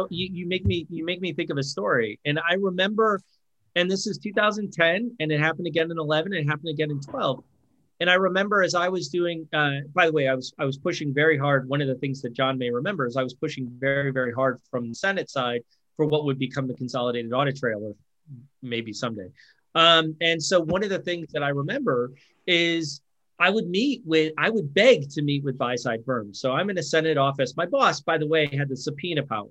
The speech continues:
So we could, we could make people come if we had to. And one of the things that we would do is I would ask people to come, and some of the largest buy-side firms would come in with the same outside legal counsel or the same lobbyist.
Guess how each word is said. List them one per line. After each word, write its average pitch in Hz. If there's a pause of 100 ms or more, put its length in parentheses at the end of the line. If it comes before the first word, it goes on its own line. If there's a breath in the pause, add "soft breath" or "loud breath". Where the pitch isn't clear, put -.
So 147
we 160
could, 294 (180)
we 220
could 233
make 190
people 139
come 160
if 117
we 117
had 165
to. 104 (640)
And 180
one 226
of 262
the 226
things 214
that 175
we 175
would 165
do 302
is 160
I 170
would 202
ask 233
people 220
to 156
come, 190 (300)
and 208
some 302
of 285
the 254
largest 220
buy-side 202 (200)
firms 147
would 147
come 254
in 139 (540)
with 180
the 185
same 254
outside 202
legal 180
counsel 147
or 131
the 131
same 196
lobbyist. 160